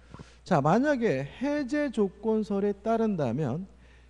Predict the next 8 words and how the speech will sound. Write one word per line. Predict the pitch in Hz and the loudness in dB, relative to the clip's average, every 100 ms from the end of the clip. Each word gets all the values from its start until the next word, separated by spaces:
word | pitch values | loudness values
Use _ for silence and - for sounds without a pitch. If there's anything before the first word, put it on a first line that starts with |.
| - | -16
가-, | - 165 170 | -4 -2 0
을이 | 175 220 247 269 277 - | 2 4 4 2 0 -2
돌아갈 | 170 190 220 208 214 208 | 0 4 4 4 2 0
당시에 | 196 180 175 - 196 214 226 - - - - | -4 -4 -4 -4 -2 0 -2 -6 -20 -20 -14
태아, | - 208 151 151 180 - - - - | -4 0 0 -2 -6 -18 -20 -20 -14
자식이 | - - 131 147 - 180 180 | -2 8 10 10 8 4 4
있었으니까 | 120 - 151 131 135 101 90 - 101 139 151 - - - - - | 2 2 2 2 -2 -2 -2 -2 -2 -2 -4 -12 -20 -20 -20 -6
요 | 220 233 | 2 2